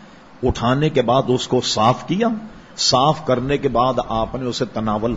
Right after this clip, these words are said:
فرما لیا، اور کھانے کے بعد کہا، "صدیقہ، کھانے پینے کی چیزوں کی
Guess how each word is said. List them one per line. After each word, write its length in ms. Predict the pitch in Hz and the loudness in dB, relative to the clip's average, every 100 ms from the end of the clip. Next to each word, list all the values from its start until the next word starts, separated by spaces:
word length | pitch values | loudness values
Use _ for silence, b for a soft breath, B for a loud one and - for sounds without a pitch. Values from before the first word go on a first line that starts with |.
| - | -4
فرما 280 | 90 92 | -4 -4
لیا، 420 | 85 85 87 87 87 85 B B B B | -4 -2 -2 -2 -6 -10 B B B B
اور 120 | - 135 135 | 0 0 0
کھانے 460 | - 123 143 196 | 0 2 2 0
کے 120 | - 139 | 0 0
بعد 280 | 113 160 160 143 | 2 2 0 0
کہا، 340 | 131 131 147 131 | 0 0 -4 -2
"صدیقہ، 840 | - 101 87 113 107 107 170 180 170 B B B - | -2 -2 -2 -2 -2 -2 -2 -4 -8 B B B -4
کھانے 560 | - 123 143 165 175 135 | 0 2 2 2 0 0
پینے 420 | 131 127 139 175 | -2 0 0 0
کی 200 | 180 147 | 0 -2
چیزوں 420 | 147 123 131 143 156 | -2 0 0 0 0
کی 140 | 151 | -2